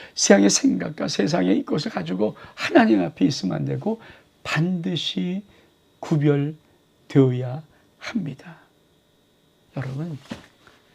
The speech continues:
여러분, 주일날 성전에 딱 들어온 순간에 세상의 모든 것을 구별하는 마음, 그게 있다면, 구별하는 그 예복이 있다면, 여러분, 영적인 예복이 있다면,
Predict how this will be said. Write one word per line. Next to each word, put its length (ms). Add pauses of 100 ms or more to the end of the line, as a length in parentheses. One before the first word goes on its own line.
(140)
여러분, 320
주일날 580 (380)
성전에 380
딱 200
들어온 220
순간에 760 (680)
세상의 340
모든 280
것을 240 (100)
구별하는 640 (400)
마음, 260 (840)
그게 260
있다면, 560 (760)
구별하는 580 (300)
그 360
예복이 480
있다면, 720 (720)
여러분, 380
영적인 600
예복이 380
있다면, 720